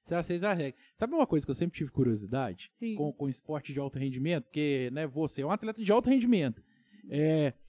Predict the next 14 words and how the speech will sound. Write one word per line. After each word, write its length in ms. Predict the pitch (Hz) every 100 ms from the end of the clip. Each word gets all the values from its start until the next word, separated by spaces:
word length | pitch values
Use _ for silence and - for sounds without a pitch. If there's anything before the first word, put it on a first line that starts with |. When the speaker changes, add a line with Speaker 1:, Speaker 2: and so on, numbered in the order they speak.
| _ _
Speaker 1:
esporte 320 | 147 - 185 165
de 60 |
alto 140 | 165 156
rendimento, 500 | 143 135 165 139 - _ _ -
assim, 240 | 160 - -
eu 160 | 170 196
sempre 380 | - 269 294 285
achei, 560 | 147 - 160 151 98 _ -
na 180 | 117 131
minha, 260 | 156 180 -
na 120 | 135
minha 180 | 147 165
cabecinha 540 | 170 143 131 - 135
fechadinha, 640 | 120 131 - 101 131 160